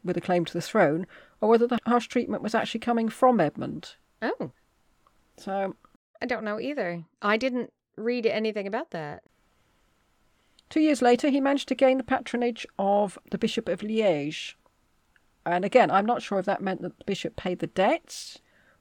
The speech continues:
Speaker 1: or just acted as patron for him, so said, "No, he's all right, he's with me." Hmm. But Richard managed to get away from Aachen.
Speaker 2: Not because of his brother. <laughs>
Speaker 1: No.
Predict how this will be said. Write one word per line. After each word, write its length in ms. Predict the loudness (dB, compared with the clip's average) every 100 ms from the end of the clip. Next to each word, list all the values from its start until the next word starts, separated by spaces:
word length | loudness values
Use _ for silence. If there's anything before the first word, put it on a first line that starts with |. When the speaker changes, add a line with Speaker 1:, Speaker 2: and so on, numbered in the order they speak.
| -4
Speaker 1:
or 140 | -4
just 160 | -2 -4
acted 320 | -6 -6 -6
as 100 | -6
patron 440 | -6 -6 -6 -6 -10
for 280 | -6 -4 -2
him, 240 | -2 -4
so 120 | -6
said, 360 | -10 -6 -6 -4
"No, 120 | -6
he's 140 | -4
all 140 | -2 0
right, 280 | 0 0 -2
he's 180 | -6 -4
with 140 | -4
me." 340 | 0 0 0 -4 _ _ _ _ _ _ -6
Hmm. 120 | -6 -6 _ _ _ _ _ _ _ _ _ _ _ _ _ 4
But 180 | 6 6
Richard 340 | 4 2 0
managed 260 | 0 0 -2
to 60 |
get 120 | -2
away 220 | 2 2 0
from 140 | -2
Aachen. 460 | -2 -2 -2 -6 -6 -12 _ _ _ _
Speaker 2:
Not 400 | -12 -8 -4 -2
because 360 | -2 -2 -2 0
of 80 | 0
his 120 | 2
brother. 400 | 2 4 6 6
<laughs> 60 | 2 -16 -20 -20 -12
Speaker 1:
No. 380 | -4 0 2 0